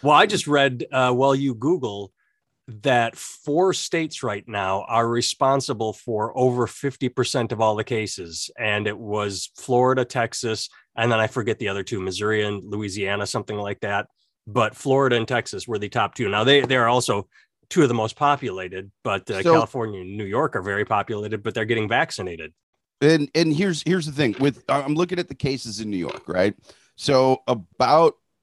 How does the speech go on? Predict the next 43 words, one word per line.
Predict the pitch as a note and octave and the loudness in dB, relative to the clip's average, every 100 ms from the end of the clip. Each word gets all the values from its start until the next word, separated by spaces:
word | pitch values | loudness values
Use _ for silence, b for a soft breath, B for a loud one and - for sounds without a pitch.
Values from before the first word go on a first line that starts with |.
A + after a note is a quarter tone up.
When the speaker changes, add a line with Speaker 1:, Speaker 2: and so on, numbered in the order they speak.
| C3 | -4
Speaker 2:
a | |
little | C3+ D3+ | 0 2
over | D3+ C#3 | 2 2
a | C3+ | -2
month | C3+ C3+ B2 | 0 -2 -4
ago, | A2 G#2+ | -2 -2
we | A2 | -2
were | A#2 | -4
down | A#2 A#2 | -4 -4
to, | A2+ | -2
like, | G#2+ G2+ | -4 -4
maybe | G2+ A2 G#2+ | -4 -4 -4
a | |
hundred, | G2 A#2 A2+ G#2+ | -4 -4 -4 -4
two | A#2+ | -2
hundred | A2+ G#2 G2+ | 0 0 -2
a | G2 | -2
day, | G2+ G2+ A2 - | 0 -2 -2 -6
something | - G#2+ G#2+ | -8 -4 -2
like | G#2 | -2
that. | G2 G2+ G2+ - | 2 2 2 0
It | G2 F2 | -4 -4
was, | G2+ - | -8 0
like, | G2 F#2 - _ _ _ _ _ - | 2 2 -4 _ _ _ _ _ -4
a | A2 | -2
really, | G#2 G2+ B2 C3 B2 A#2 A#2 F2+ | -2 -2 0 0 2 0 -2 -6
really | F2+ A2 G#2+ G2+ | -4 -2 -2 -2
low | F#2+ F#2+ | -2 -4
point | - F2 - | -4 -8 -6
for | E2+ | -4
us. | D#2+ - b b b | -4 -4 b b b
Now | G2+ B2 D#3+ G3+ | -2 2 4 4
we're | F#3 | 4
back | C#3 C3 A#2+ B2 | 2 -2 0 2
up | A2 - | 2 0
to, | - | -6
like, | A2 G#2+ F#2+ - _ _ _ - | -2 0 0 -4 _ _ _ -6
one | A#2+ C3+ | -2 -2
thousand, | - B2+ B2 G2+ G2+ | -2 -2 -2 -4 -10
two | - F3+ | -4 -2
thousand | E3+ A2 E2+ F2 E2+ | 0 0 0 -4 -8
a | |
day. | C2+ D2 B1+ A1+ | -6 -6 -6 -10